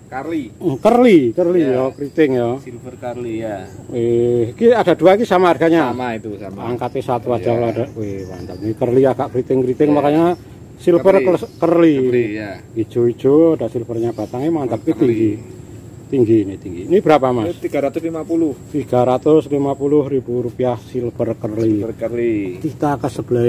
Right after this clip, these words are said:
Speaker 2: Mas, ini sebelah ini.
Speaker 1: Itu yang kecil itu pixie.
Speaker 2: Pixie?
Speaker 1: Ya.
Speaker 2: Wih, mantap ya, Mas, yo. Pixie warnanya keren-keren
Speaker 1: Pixie,
Speaker 2: ini.
Speaker 1: ya.
Speaker 2: Ini berapa kalau pixie ini, empat plus
Speaker 1: Pixie ini
Speaker 2: ini?
Speaker 1: tiga ratus lima puluh.
Speaker 2: Tiga ratus lima puluh ini.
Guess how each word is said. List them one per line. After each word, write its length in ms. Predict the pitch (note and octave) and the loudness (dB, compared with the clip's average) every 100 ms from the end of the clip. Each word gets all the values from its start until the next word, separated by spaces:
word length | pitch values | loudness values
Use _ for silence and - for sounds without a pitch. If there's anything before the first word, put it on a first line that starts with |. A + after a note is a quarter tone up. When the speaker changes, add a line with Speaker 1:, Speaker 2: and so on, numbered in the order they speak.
| A#2+ | 2
Speaker 2:
Mas, 240 | A#2 G#2+ A2 | 0 -4 -8
ini 80 | G#2+ | -10
sebelah 320 | - G#2 G2+ | -10 -12 -10
ini. 240 | G#2+ B2+ D3 E3 E3+ E3+ E3 | -6 -4 0 2 2 2 0
Speaker 1:
Itu 400 | C#3 C#3+ D3 D3 | -4 -8 -8 -8
yang 160 | C#3 A#2+ | -8 -10
kecil 320 | A#2+ C#3 C3 | -12 -10 -8
itu 100 | D3+ | -8
pixie. 480 | D3 C#3+ - D#3+ F#3 G#3 - - | -10 -14 -4 -2 -2 -8 -20 -20
Speaker 2:
Pixie? 560 | - A3 - E3+ B2+ G#2 | -2 -2 4 4 4 0
Speaker 1:
Ya. 240 | A2+ A2 G2 | -2 -4 -2
Speaker 2:
Wih, 140 | F3 A2 - | -4 -6 -12
mantap 400 | B2+ G#2 G2+ G#2 G2 | -8 -8 -8 -12 -12
ya, 80 | G2+ | -12
Mas, 240 | F#2+ F2+ | -12 -12
yo. 160 | G2 F2 - - - - - - - - | -14 -14 -16 -18 -16 -16 -18 -20 -20 -8
Pixie 400 | A2 - A#2+ G#2+ | -8 -6 -2 -2
warnanya 320 | G#2 A2 A#2+ | -2 -4 -4
keren-keren 640 | C#3+ - A#2+ B2+ B2+ B2+ A#2+ | -6 -10 -12 -10 -10 -8 -6
Speaker 1:
Pixie, 160 | A#2 | -4
Speaker 2:
ini. 160 | G#2 A2 | -2 -2
Speaker 1:
ya. 240 | G2 F2+ F#2+ - - - - - - - | -4 -8 -14 -20 -20 -20 -20 -20 -20 -4
Speaker 2:
Ini 120 | E3+ A#3 | 0 2
berapa 240 | D#3+ C#3 | 4 4
kalau 240 | C#3 C3+ A#2+ | 4 0 0
pixie 240 | C3 C#3 | -2 0
ini, 160 | B2+ B2+ | 2 2
empat 160 | B2+ | 0
plus 160 | D3+ D3 | 0 -2
Speaker 1:
Pixie 80 | D3+ | 0
ini 80 | E3+ | 0
Speaker 2:
ini? 20 | |
Speaker 1:
tiga 200 | E3+ C#3+ B2+ | 0 -2 -2
ratus 200 | B2 D#3 | -2 -6
lima 160 | D#3 D3 | -6 -6
puluh. 400 | D#3 D#3+ C#3+ A#2 | -4 -2 -4 -6
Speaker 2:
Tiga 240 | D3+ C#3 C3 | -4 2 2
ratus 240 | C3+ C#3 | 2 -2
lima 240 | D3+ C#3 C3 | -2 -2 -2
puluh 320 | C3+ B2+ A#2 | -2 -2 -2
ini. 320 | A2 G2+ F#2 | -2 -4 -10